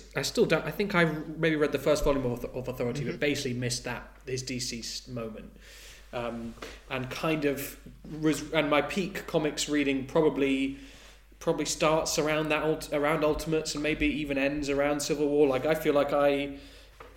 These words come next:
Speaker 1: I think I've probably read it, I think I've read every Mark Millar Marvel comic when it, when it was being published week to week. Um,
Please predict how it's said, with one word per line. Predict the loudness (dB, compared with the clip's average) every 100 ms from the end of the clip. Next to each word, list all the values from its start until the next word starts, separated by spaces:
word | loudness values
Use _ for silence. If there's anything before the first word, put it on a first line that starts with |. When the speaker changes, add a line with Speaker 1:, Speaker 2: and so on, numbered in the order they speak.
| -16
Speaker 1:
I | -12 -12
think | -10 -8
I've | -8 -2
probably | 0 2
read | 2 2
it, | 0 -6 -10 -14
I | -10
think | -6 -2 0
I've | 2
read | 4
every | 6 4 0 0
Mark | 0 0 0
Millar | 0 0 0
Marvel | 0 0 0
comic | 0 0 -2
when | -4
it, | -2
when | 0 0
it | -2
was | -2
being | -4 -2
published | -2 -2 -4 -4
week | -10 -8
to | -6
week. | -6 -8 -14 -20 -20 -20 -8
Um, | -4 -4 -4 -8 -10 -12